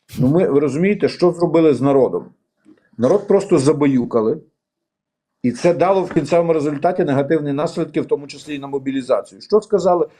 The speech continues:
Що ми воюємо з ідіотами, що ми <coughs> воюємо там з недорозвинутими бурятами. Вибачте, я з бурятами воював, це воїни, це нащадки Кі-, Чингісхана, люди добрі. Та вони живуть як варвари, але, але вони воїни,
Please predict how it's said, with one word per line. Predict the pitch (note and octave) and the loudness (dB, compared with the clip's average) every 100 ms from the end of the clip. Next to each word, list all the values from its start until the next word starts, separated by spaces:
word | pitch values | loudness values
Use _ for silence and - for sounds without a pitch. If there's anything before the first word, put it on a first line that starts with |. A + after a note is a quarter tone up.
| _ _ - | _ _ -8
Що | - | 0
ми | F3+ | 2
воюємо | G3 F3+ C#3+ C3+ | 4 4 4 2
з | A2+ | 0
ідіотами, | B2 B2+ D3 D3+ D3+ B2+ | 2 4 4 2 -2 -2
що | - D#3+ | -4 -2
ми | F#3 F3 B2 - - _ _ _ | 2 4 2 -2 -10 _ _ _
<coughs> | - B3 A#3 - - | -2 0 0 -4 -6
воюємо | B2+ D#3+ F#3+ D3+ B2+ | -2 2 4 2 2
там | C#3 B2 G#2+ | 0 -2 -6
з | - A2 | -10 -6
недорозвинутими | C#3 C#3+ D3 C3+ E3+ E3 C3 C#3+ C3+ | 0 2 2 2 0 0 0 0 0
бурятами. | A#2+ C3 B2+ C3 C3+ - - _ | 0 2 2 0 -6 -8 -18 _
Вибачте, | A2+ F3+ F3 - B2 - _ | 0 2 2 -2 -4 -6 _
я | G#2+ C#3+ | -2 0
з | |
бурятами | B2 C3+ C#3+ C#3 C#3 | 2 2 2 0 0
воював, | C3+ C#3+ D3 C3+ | 2 4 2 2
це | D3 | 0
воїни, | C#3 E3 E3 C#3+ | 2 4 4 2
це | B2 C#3 | -4 -6
нащадки | C3+ - D3+ - C3 - - | -4 -4 -6 -8 -12 -14 -16
Кі-, | B2 _ _ - _ | -16 _ _ -20 _
Чингісхана, | - C#3+ C#3+ C#3+ - F3 C#3 | -2 2 2 0 0 0 0
люди | C3 D#3+ C#3+ | 0 2 2
добрі. | C3 G2 F#2+ - _ _ | 2 2 -4 -14 _ _
Та | C#3+ | 0
вони | E3+ F#3 | 2 2
живуть | D#3 F3+ G3 | 2 4 4
як | F3+ E3+ | 2 2
варвари, | G3+ F#3 C#3+ | 2 2 2
але, | C#3 C3+ F#2+ B2+ C#3+ | 2 0 0 2 4
але | C#3+ C3 D3+ - | 4 2 0 -2
вони | D#3+ F3+ | -2 0
воїни, | E3+ G3 B2+ F#2+ | 2 2 0 -6